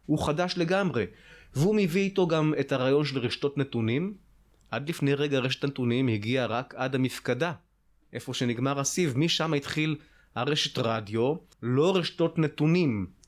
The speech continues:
שמאבדות מידע. ואם הבאתי ממד אנכי, ממד אווירי אורגני, ותקשורת נתונים, ואלגוריתמיקה בקצה הטקטי, פתאום אני מפעיל כוח שהוא עצמו בתוך עצמו רב-ממדי.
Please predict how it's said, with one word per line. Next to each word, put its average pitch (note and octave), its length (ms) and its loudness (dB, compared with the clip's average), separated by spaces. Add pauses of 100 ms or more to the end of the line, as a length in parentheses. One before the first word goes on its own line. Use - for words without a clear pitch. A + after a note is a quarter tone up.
שמאבדות A#2+ 680 0
מידע. C3+ 400 0 (520)
ואם D3+ 340 0
הבאתי F3 680 0
ממד C#3 440 0 (420)
אנכי, C#3+ 400 -2
ממד B2 300 0
אווירי B2+ 360 0
אורגני, G2+ 580 -2 (420)
ותקשורת E3 840 0
נתונים, D#3+ 640 2 (300)
ואלגוריתמיקה D3+ 1600 0 (720)
בקצה B2 500 -2
הטקטי, C#3 720 -2 (460)
פתאום A3+ 760 0
אני C3+ 260 0
מפעיל F3+ 680 0
כוח F#3 420 -2
שהוא D3 420 0
עצמו F3 360 0
בתוך D#3+ 320 0
עצמו F3 500 0
רב-ממדי. A2+ 800 -2